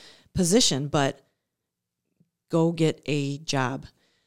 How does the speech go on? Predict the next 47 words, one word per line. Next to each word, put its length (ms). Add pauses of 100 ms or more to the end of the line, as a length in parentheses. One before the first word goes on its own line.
(460)
Once 360
those 300
paychecks 480
start 460
coming 340
in, 460
then 280
start 300
reflecting 520
on, 180
is 140
this 160
doing 500
what 120
we 160
need 420
to 100
do? 300 (300)
Wh-, 220
you 60
know, 100
is 60
this 140
building 440
the 80
grit? 260
Is 100
this 100
building 300
the 60
responsibility 800
and 100
the 40
accountability? 720 (560)
Um, 420 (640)
but 100
especially 420
later, 500
you 100
know, 180
if, 200 (180)
I 140
don't 340
think 160
it's 200
too 160
late 260